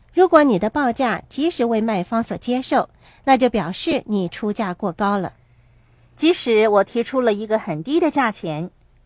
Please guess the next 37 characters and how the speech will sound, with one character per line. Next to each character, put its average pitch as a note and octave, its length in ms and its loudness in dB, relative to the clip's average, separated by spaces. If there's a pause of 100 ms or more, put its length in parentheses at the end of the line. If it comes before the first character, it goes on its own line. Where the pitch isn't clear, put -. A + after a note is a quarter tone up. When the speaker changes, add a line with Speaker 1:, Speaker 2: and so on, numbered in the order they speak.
Speaker 2:
可 G3+ 100 -4
是 G3+ 320 0 (220)
如 B3+ 160 -4
果 A3+ 120 6
这 G4 200 4
个 D#4 80 2
价 A#3+ 220 0
钱 F3 380 -4
在 F#3+ 200 -2
第 C#4+ 240 -2
一 F4+ 60 2
次 - 440 -4
就 G#3+ 200 0
被 G3 180 -2
卖 A#3 240 0
方 C#4 260 -2
接 D#4 220 -2
受 E4+ 220 0
的 E3+ 100 -6
话， D#3+ 300 -2 (340)
我 F3+ 140 -4
一 G#3+ 80 -2
定 A3+ 180 0
会 F3+ 140 -6
感 C#3 180 -6
到 D#3+ 100 -10
失 - 240 -4
望， A3 280 2 (240)
因 G#3+ 160 -4
为 G3+ 240 0 (160)
我 G3+ 100 6
把 E3 160 4
价 F#3 180 2
钱 E3 220 -6
抬 D3+ 220 -10
高 G#3 260 0
了。 F3+ 160 -4